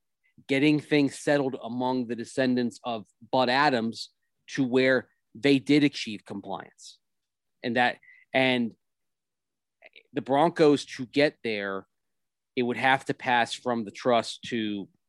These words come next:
the Bowling, the Bowling children, and then all of them getting behind one managing partner, as Joe Ellis has suggested. And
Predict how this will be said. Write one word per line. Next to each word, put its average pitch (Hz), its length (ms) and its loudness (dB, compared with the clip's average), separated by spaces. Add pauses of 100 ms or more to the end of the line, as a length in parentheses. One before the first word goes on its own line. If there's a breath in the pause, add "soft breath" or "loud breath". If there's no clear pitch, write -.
the - 60 -20
Bowling, 107 420 -6
the 110 80 -6
Bowling 113 380 -4
children, 107 480 -4 (320 soft breath)
and 104 160 -4
then 113 260 0 (400)
all 127 260 4
of 113 80 -2
them 110 200 0
getting 127 380 0
behind 107 600 -6
one 98 360 -6
managing 101 400 -10
partner, 95 380 -6
as 90 160 -8
Joe 95 240 -6
Ellis 90 320 -6 (120)
has 104 200 -10
suggested. 98 500 -8 (560 loud breath)
And 113 280 -2